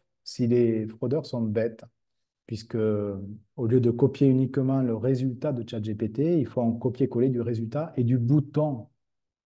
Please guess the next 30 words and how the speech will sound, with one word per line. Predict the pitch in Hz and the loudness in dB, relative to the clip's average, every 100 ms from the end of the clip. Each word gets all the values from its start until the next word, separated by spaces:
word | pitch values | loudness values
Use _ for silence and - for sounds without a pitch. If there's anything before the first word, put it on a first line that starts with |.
| _ - | _ -8
qui | |
s'intitule | 107 123 117 117 127 | -4 -4 0 2 4
Regenerate | 113 117 123 123 123 135 | 4 2 0 2 4 2
Response, | - 117 117 120 113 110 - | 0 -4 -4 -4 -4 -6 -8
régénère | 113 135 123 127 139 110 | 2 4 4 4 4 2
la, | 110 107 104 - | 2 0 -2 -6
la | 107 107 | -4 -2
réponse | 117 117 110 107 - | -2 0 -2 -2 -6
pour | - 117 | 0 2
avoir | 113 123 | 4 4
une | 117 117 | 4 4
variante, | 120 110 123 120 120 113 | 2 2 0 0 -4 -10
puisque | - | -18
ça | - 107 | -6 0
ne | 107 | 0
me | |
va | 101 107 | 2 0
pas. | 123 127 - _ - | -2 -6 -8 _ -6
Je | 110 | -2
peux | 120 | 0
cliquer | 117 113 - 143 | 0 0 4 6
et | |
obtenir | 120 92 113 117 | 6 4 0 2
des | 110 | 2
variantes | 107 104 117 117 117 | 0 0 0 0 -2
comme | 107 98 | -8 -10
ça. | 110 - _ _ _ _ _ _ | -16 -20 _ _ _ _ _ _
Certains | - 123 156 | -4 0 4
l'ont | 147 143 | 4 4
fait. | 127 131 | 2 0